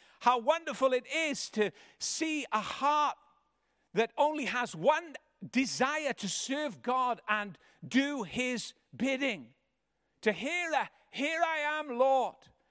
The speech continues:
at this moment to do anything that you would require me to do." It's wonderful to see it,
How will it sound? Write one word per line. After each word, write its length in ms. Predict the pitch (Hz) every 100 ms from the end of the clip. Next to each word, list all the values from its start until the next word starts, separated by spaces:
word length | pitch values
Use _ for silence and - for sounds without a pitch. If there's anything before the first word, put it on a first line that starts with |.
| _
at 200 | 247 -
this 260 | 294 233 175
moment 600 | 185 294 311 254 180 -
to 160 | 220 156
do 320 | 165 277 254 -
anything 560 | 294 370 320 294 294 233
that 140 | 226
you 200 | 220 247
would 180 | 240 180
require 560 | 202 - 214 233 240
me 340 | 233 208 220 202 - -
to 140 | 208
do." 340 | 160 196 165 127 _ _ _ -
It's 220 | 196 156
wonderful 500 | 240 311 302 - 185
to 120 | 202
see 340 | - - 269
it, 140 | 302